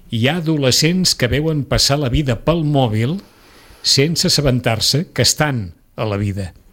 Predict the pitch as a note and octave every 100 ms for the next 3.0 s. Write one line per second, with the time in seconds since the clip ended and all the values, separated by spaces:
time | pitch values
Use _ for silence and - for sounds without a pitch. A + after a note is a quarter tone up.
0 | - - - - G#2+ A2 F3 D3+ C3 A2
1 | C#3+ D#3 D#3 - A2 B2+ D3+ B2 - C3
2 | C3 G#2+ C#3+ G#2+ - D#3 A#2+ A2+ G2+ D#3